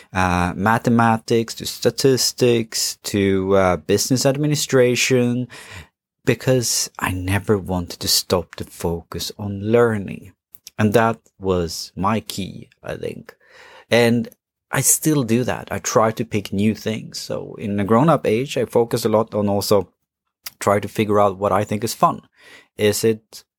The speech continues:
sailing? Is it boat? Is it a motorcycle? Uh, is it traveling? Is it, uh, reading new books again? Exposing myself to new topics?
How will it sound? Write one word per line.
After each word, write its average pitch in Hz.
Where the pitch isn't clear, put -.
sailing? 98
Is 92
it 92
boat? -
Is -
it 101
a -
motorcycle? 107
Uh, 92
is -
it -
traveling? 104
Is 98
it, 95
uh, 90
reading 131
new 123
books 113
again? 107
Exposing 117
myself 101
to 92
new 104
topics? -